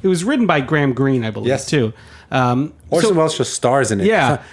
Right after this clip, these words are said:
Speaker 2: some people think that
Speaker 1: That
Speaker 2: he
Speaker 1: it's
Speaker 2: di-,
Speaker 1: his movie.
Speaker 2: yes.
Speaker 1: Yeah, but it, it, it's, I mean, talk about psychoanalysis. It is a psychological thriller.
Speaker 2: Mm-hmm.
Speaker 1: Um, but for some reason, walking into The Third Man, which is a little labyrinth-like,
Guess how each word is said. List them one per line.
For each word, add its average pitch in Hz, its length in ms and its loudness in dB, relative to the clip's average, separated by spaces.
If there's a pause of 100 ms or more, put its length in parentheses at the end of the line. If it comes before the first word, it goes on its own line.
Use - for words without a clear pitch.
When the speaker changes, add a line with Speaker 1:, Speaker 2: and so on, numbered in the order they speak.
(160)
Speaker 2:
some 180 160 -2
people 208 180 2
think 135 360 -2
that 123 100 0
Speaker 1:
That 165 140 2
Speaker 2:
he 170 40 0
Speaker 1:
it's 139 160 0
Speaker 2:
di-, 170 80 2
Speaker 1:
his 131 140 -2
movie. 131 180 2
Speaker 2:
yes. 123 580 -2
Speaker 1:
Yeah, 185 200 -2
but 185 260 -2
it, 214 160 0
it, 196 280 -8 (120)
it's, - 540 -4
I 175 120 0
mean, 147 140 0
talk 170 220 0
about 143 280 0
psychoanalysis. 147 840 0
It 165 160 -4
is 165 320 -2 (240)
a 156 80 -2
psychological 139 720 -2
thriller. 107 420 -8 (200)
Speaker 2:
Mm-hmm. 110 160 -8 (420)
Speaker 1:
Um, 123 400 0 (1400)
but - 360 -2
for - 260 -4
some 214 300 0
reason, 190 360 2
walking 185 380 0
into 156 640 0
The 160 100 -4
Third 156 340 0
Man, 233 340 2
which 156 180 -2
is 185 100 -6
a 190 40 0
little 202 320 2
labyrinth-like, 175 720 -2